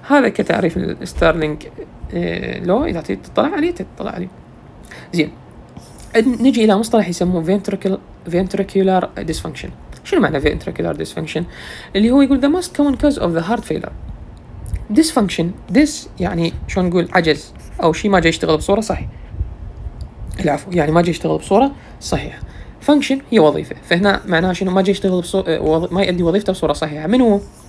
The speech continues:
الفنتركل. فالمهم the most common cause of the heart failure. هسه يعني راح نسولف عن أشياء، آه، يعني عدة أشياء كل ساعة راح نحكي بسلايد شلون تؤدي إلى حصول الهارت فيلر. لهذا أنا قلت لك الهارت فيلر هو مو حالة مرضية، هو سيندروم،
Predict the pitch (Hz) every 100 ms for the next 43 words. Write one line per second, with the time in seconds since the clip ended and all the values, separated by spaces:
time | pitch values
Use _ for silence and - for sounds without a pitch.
0 | - 156 190 - - - - - - -
1 | - - - - 208 339 277 269 359 -
2 | 277 226 294 - 269 277 247 226 151 143
3 | 196 240 226 214 208 208 - 285 - 202
4 | 196 208 - 240 320 - - - - -
5 | - 165 151 147 - - - 180 214 277
6 | 226 170 - 175 196 180 - - 180 185
7 | 220 269 311 330 - - - - 214 196
8 | - 220 226 175 165 - 190 240 277 185
9 | - 214 226 - - - 180 196 175 185
10 | 185 185 185 175 175 175 175 233 226 175
11 | 156 - 165 - - - 151 277 233 135